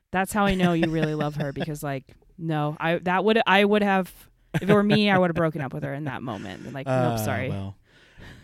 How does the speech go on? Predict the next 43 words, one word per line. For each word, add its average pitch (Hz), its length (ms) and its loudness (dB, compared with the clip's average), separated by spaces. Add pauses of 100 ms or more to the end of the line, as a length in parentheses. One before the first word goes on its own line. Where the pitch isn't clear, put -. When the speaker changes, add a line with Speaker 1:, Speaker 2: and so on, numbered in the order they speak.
(340)
Speaker 2:
yeah. 104 240 -6 (160)
The - 60 -12
funny 208 200 -2
part 143 160 0
about 127 180 -2
that 127 220 2
is 113 140 0
we - 80 4
weren't 151 160 4
even 139 140 4
going 135 160 0
to 110 60 -4
see 143 160 -4
that 131 180 -4
movie 110 200 -4
in 104 60 -6
the 107 80 -8
first - 240 -8
place. - 420 -8
<laughs> - 40 -14 (500)
This - 220 -12
is - 160 -6
the, 147 160 -8 (400)
the 135 80 2
movie 151 260 6
we 143 120 6
were 139 80 2
gonna 147 200 2
go 135 120 2
to 123 180 0
was 120 140 -4
sold 123 260 0
out, 127 220 -2
so, 123 80 -6
like, 123 160 -6
"Oh, 196 100 -4
let's - 140 -8
go 170 80 -4
see 170 140 -4
this 175 360 -2 (140)
<laughs> - 120 -20
instead." 175 520 -8 (1600)
Yep. 110 220 -6